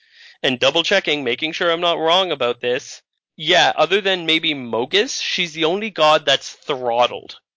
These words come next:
Her power is, uh, set at a very hard limit. It's one extra card. And I understand why that's the case, but it's only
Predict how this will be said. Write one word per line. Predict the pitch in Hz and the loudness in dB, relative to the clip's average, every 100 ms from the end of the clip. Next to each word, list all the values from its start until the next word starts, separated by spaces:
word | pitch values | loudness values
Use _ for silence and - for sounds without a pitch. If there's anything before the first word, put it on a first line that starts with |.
| _ _ | _ _
Her | - 170 | 0 0
power | - 156 151 170 180 | 2 2 4 4 0
is, | 165 139 - _ - | 0 -2 -4 _ -2
uh, | 147 139 - | 2 2 0
set | 151 - 151 | -10 -2 0
at | - 143 | 2 0
a | 127 123 | -2 -2
very | 139 151 160 | 0 2 0
hard | 156 147 135 | 0 2 2
limit. | 123 113 104 | 0 -4 -8
It's | 135 - | -14 -18
one | 127 123 131 135 156 170 - | -20 -4 2 4 4 0 -2
extra | 143 - - 127 | -2 -2 -8 -6
card. | - 113 - - _ _ - - - - | -2 -4 -6 -20 _ _ -20 -20 -20 -2
And | 160 156 - | 0 0 2
I | 143 143 | 4 4
understand | 143 156 170 - 202 214 | 2 0 -4 0 0 0
why | 165 147 | 0 2
that's | 139 - | 0 -2
the | 139 | -10
case, | 175 151 117 - _ - _ | -4 -4 -4 -10 _ -20 _
but | 135 143 143 | -2 0 0
it's | 135 - | -4 -4
only | 165 151 165 160 | -2 0 -2 -4